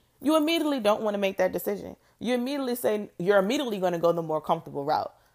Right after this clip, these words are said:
You're gonna take the more comfortable option, the option that's gonna keep you somewhat in the realm of what you're already doing. So because of that, we live a life of unhappiness. We live a life of just trying to get by,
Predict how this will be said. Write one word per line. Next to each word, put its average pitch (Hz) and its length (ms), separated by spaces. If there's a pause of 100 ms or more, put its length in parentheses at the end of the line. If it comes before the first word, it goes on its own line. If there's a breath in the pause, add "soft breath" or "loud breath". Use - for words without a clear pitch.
You're 156 80
gonna 190 140
take 208 180
the 202 60
more 175 180
comfortable 170 460
option, 151 440
the 139 60
option 175 320
that's 160 120
gonna 151 200
keep - 300
you 170 300 (200 soft breath)
somewhat 240 480
in 190 140
the 170 100
realm 175 340
of 151 100
what 165 200
you're 160 100
already 147 460
doing. 143 400 (2750)
So 214 180
because 220 320
of 233 80
that, 190 160
we 190 100
live 190 160
a 175 40
life 175 240
of 165 100
unhappiness. 156 880 (440)
We 180 140
live 190 160
a 180 60
life 170 220
of 151 120
just 170 240
trying 175 160
to 165 80
get 156 220
by, 147 300